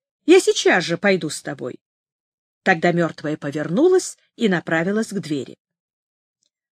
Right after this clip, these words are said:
Но у порога она остановилась и сказала Эль-Салиль, готовой следовать за ней: «Ты должна накинуть на себя плащ,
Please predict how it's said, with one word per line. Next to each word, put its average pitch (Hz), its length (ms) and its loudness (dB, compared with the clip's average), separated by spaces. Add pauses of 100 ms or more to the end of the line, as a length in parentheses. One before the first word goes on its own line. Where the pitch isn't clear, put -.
(220)
Но 233 240 6
у 247 60 6
порога 254 480 6
она 226 160 2
остановилась 220 720 -2
и - 20 -6
сказала 185 480 -2
Эль-Салиль, 185 640 0 (200)
готовой 240 380 2
следовать 147 540 -6
за 135 140 -8
ней: 131 200 -12 (1080)
«Ты 214 100 4
должна 202 420 4
накинуть 214 480 0
на 202 120 -2
себя 208 280 -2
плащ, - 600 -4